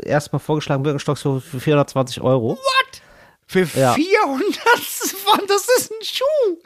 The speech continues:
Speaker 2: Das ist eine
Speaker 1: Ja, ja, aber die
Speaker 2: Sandale.
Speaker 1: machen das
Speaker 2: Die
Speaker 1: jetzt,
Speaker 2: ist nicht
Speaker 1: die
Speaker 2: mal
Speaker 1: machen das jetzt
Speaker 2: geschlossen.
Speaker 1: zum Luxus. Siehst du, Moritz, aber ich finde, in den Birkenstocks,
Speaker 2: Ja.
Speaker 1: hm, da treffen wir uns. Weil das ist so, das sieht
Speaker 2: <laughs>
Speaker 1: öko aus,
Speaker 2: Ja,
Speaker 1: ist
Speaker 2: aber
Speaker 1: aber eigentlich schon Luxus,
Speaker 2: <laughs> Ja,
Speaker 1: ne?
Speaker 2: aber das ist ja krass.
Speaker 1: Und das ist doch toll.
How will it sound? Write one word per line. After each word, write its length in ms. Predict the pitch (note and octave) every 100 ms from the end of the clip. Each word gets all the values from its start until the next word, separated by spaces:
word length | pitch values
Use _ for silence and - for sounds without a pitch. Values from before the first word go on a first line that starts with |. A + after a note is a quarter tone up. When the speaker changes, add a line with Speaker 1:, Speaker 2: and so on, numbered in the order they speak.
| _ - - -
Speaker 2:
Das 200 | - A#3+
ist 220 | G#4 G#4+ -
eine 80 |
Speaker 1:
Ja, 160 | E3+ A#3
ja, 100 | G#3
aber 40 | C#3
die 40 |
Speaker 2:
Sandale. 180 | E4 G4
Speaker 1:
machen 180 | F3+ F#3
das 120 | F3+
Speaker 2:
Die 40 | F#4
Speaker 1:
jetzt, 140 | F#4+
Speaker 2:
ist 140 | F4+ -
nicht 180 | D#4+ D3+
Speaker 1:
die 60 |
Speaker 2:
mal 80 | C#4
Speaker 1:
machen 80 | -
das 60 | F3+
jetzt 80 | F3
Speaker 2:
geschlossen. 320 | F#4 - F3+
Speaker 1:
zum 80 | E3
Luxus. 460 | F3 - G#3+ - - - - -
Siehst 260 | - G#3+ A3+
du, 40 | F#3
Moritz, 180 | D#3+
aber 120 | C#3 D3+
ich 120 | E3+
finde, 200 | A3 A3
in 220 | - G#3
den 120 | G#3
Birkenstocks, 760 | F3+ G3 D3 - F#2+ - - - -
Speaker 2:
Ja. 180 | A#2 G#2
Speaker 1:
hm, 160 | F#3 - _ _ _ - -
da 100 | D3
treffen 320 | D3+ A2 - F#2
wir 100 | C#2
uns. 320 | F2 - - - -
Weil 160 | B2+ D#3+
das 180 | E3 -
ist 220 | A3+ A#3
so, 260 | B3+ A3+ A3+ - F3 D3
das 200 | E3 -
sieht 220 | F#3+ -
Speaker 2:
<laughs> 0 |
Speaker 1:
öko 340 | F#3 - F#3+ D3+
aus, 440 | C3+ G3+ D4 -
Speaker 2:
Ja, 280 | D3+ B2 B2 -
Speaker 1:
ist 120 | B3
Speaker 2:
aber 180 | A#2 A3
Speaker 1:
aber 140 | G#3+
eigentlich 260 | F3 A3 A3+
schon 120 | F#3+
Luxus, 360 | E3+ C#3+ - E3+
Speaker 2:
<laughs> 60 |
Ja, 240 | D3+ D3 C#3+
Speaker 1:
ne? 60 |
Speaker 2:
aber 100 | A#2
das 200 | A2+ C#3
ist 140 | F4+ -
ja 120 | -
krass. 160 | - F#3+
Speaker 1:
Und 160 | F#3
das 220 | C4+ F#4+
ist 260 | - D4 -
doch 140 | B3+
toll. 420 | - - G#3+ G3